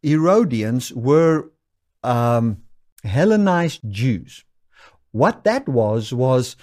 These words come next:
it was Jews that also followed some of the Greek cultures and then also started to get into the politics that was around that. And they believed in honoring Caesar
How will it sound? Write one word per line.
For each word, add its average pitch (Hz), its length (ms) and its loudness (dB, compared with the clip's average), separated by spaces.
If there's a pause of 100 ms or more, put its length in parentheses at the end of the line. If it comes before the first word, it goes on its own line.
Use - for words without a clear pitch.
(300)
it 143 200 -2
was 139 360 0
Jews 180 420 -2
that 156 140 0
also 196 360 0
followed 160 440 0
some 165 220 -2
of 156 200 -4
the 127 80 -4
Greek 117 520 -4
cultures 180 580 -2
and 139 320 -2
then 139 180 0
also 180 400 0
started 147 400 -2
to 131 80 -4
get 135 340 -2
into 175 460 0
the 123 100 0
politics - 960 -6 (340)
that 147 460 -2 (600)
was 139 440 2 (140)
around 135 640 0
that. 110 340 -4
And 123 220 -4
they 180 220 2
believed 131 600 0
in 127 320 -4
honoring 175 560 2
Caesar 120 880 -2